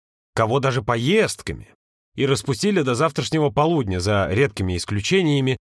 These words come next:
в виде самых несчастливцев вроде того часового. Ка не относился к таким, не уходил сам, только тревожно повторял, как заклинание: «Еще немного, и пойду домой.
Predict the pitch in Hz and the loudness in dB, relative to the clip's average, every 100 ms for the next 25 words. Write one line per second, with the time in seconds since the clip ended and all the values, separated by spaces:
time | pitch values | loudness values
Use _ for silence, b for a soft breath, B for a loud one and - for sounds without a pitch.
0 | - 117 120 120 - 175 175 175 160 156 | -6 -8 -4 -4 -2 0 0 0 -2 -2
1 | - 117 - 151 160 - - 113 127 110 | -2 -4 -2 0 2 0 -2 -2 -2 -2
2 | 117 110 101 - 139 123 87 78 - _ | 0 -2 -2 -2 0 2 0 -4 -14 _
3 | _ _ _ _ 117 131 135 165 165 190 | _ _ _ _ -2 0 0 0 -2 -2
4 | 156 175 170 147 85 73 _ _ 147 160 | -2 -2 -4 -4 -8 -10 _ _ -4 -2
5 | 202 208 175 202 139 80 B B B 139 | 0 0 0 0 0 -4 B B B -2
6 | 110 110 123 160 151 117 104 127 135 165 | 0 0 0 0 0 -2 -2 -2 0 0
7 | - 113 110 110 117 151 143 127 - _ | -2 -6 -4 -2 0 2 2 0 -4 _
8 | _ _ - 85 92 87 85 78 - 78 | _ _ -4 0 2 2 0 -4 -8 -10
9 | - _ - 117 151 156 160 90 82 82 | -12 _ -6 0 0 0 -2 -2 -2 -2
10 | 80 - | -4 -10